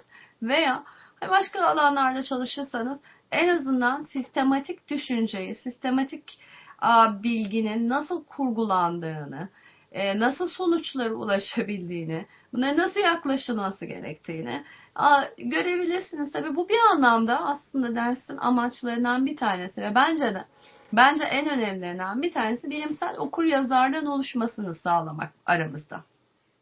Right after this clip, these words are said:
Nedir bilimsel okur, bi-, e, bilimsel okur yazarlık dediğimiz şey? Şimdi, e, çok basit bir şey söyleyeyim. Hani televizyonu açıyorsunuz, e, haberleri seyrediyorsunuz.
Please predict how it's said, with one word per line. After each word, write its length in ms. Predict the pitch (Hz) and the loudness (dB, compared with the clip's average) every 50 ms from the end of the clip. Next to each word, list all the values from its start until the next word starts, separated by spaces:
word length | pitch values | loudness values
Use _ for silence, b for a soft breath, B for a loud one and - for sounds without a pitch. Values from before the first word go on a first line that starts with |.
| _ _ _ _ _ _ _ _ _ _ _ _ _ _ B B B B B B B B B B | _ _ _ _ _ _ _ _ _ _ _ _ _ _ B B B B B B B B B B
Nedir 320 | 330 381 403 349 285 277 254 | -2 0 2 2 2 2 2
bilimsel 520 | 247 233 226 220 220 - 220 208 208 202 | 2 0 0 0 0 0 0 0 0 0
okur, 440 | 202 220 - 226 208 196 220 220 214 | -4 -6 -6 -6 -6 -6 -6 -6 -4
bi-, 300 | 226 214 185 196 196 - _ - | -4 -2 -2 -2 -4 -6 _ -6
e, 240 | - 202 202 202 202 | -4 -4 -2 -2 0
bilimsel 340 | 226 220 220 220 226 208 202 | 0 0 0 0 -2 -4 -6
okur 260 | 202 202 202 - 196 | -6 -8 -8 -8 -8
yazarlık 560 | 185 180 175 175 180 165 160 170 - - - | -6 -6 -6 -4 -4 -4 -4 -4 -8 -12 -14
dediğimiz 480 | - - - - - - - 90 85 - - | -14 -14 -14 -14 -16 -16 -16 -16 -16 -16 -14
şey? 260 | - 87 82 - - _ _ _ _ b b b b b b b b b | -14 -14 -16 -18 -20 _ _ _ _ b b b b b b b b b
Şimdi, 240 | - - 233 233 | -4 -2 -2 0
e, 520 | 233 226 - - - 214 214 214 214 214 208 - _ _ B B B B B | 0 -2 -4 -4 -4 -4 -4 -4 -4 -6 -8 -12 _ _ B B B B B
çok 240 | - - 330 320 - | -8 -6 -6 -4 -2
basit 260 | 277 285 277 - - | -2 -2 -4 -6 -14
bir 60 | - | -12
şey 220 | - - 277 254 247 | -8 -4 -4 -4 -4
söyleyeyim. 440 | - - 214 196 196 190 196 233 254 | -4 -4 -6 -6 -6 -6 -6 -6 -4
Hani 240 | 277 294 320 - | -6 -6 -8 -8
televizyonu 520 | - 427 427 381 311 277 247 254 262 277 294 | -4 -2 -2 0 0 0 0 0 0 0 0
açıyorsunuz, 720 | 269 247 254 - 226 214 - - 220 240 285 294 294 - - - _ - | 0 0 -2 -4 -8 -8 -8 -8 -8 -8 -8 -8 -10 -14 -18 -20 _ -10
e, 100 | - 226 226 226 226 214 214 202 - | -8 -6 -4 -4 -4 -6 -6 -4 0
haberleri 500 | - - 269 226 240 214 202 190 185 180 | 4 4 6 8 8 6 6 4 2 -4
seyrediyorsunuz. 800 | 185 - - 180 185 190 - - 214 180 - - - - 294 294 | -8 -10 -12 -10 -10 -10 -10 -10 -10 -12 -12 -12 -12 -10 -10 -10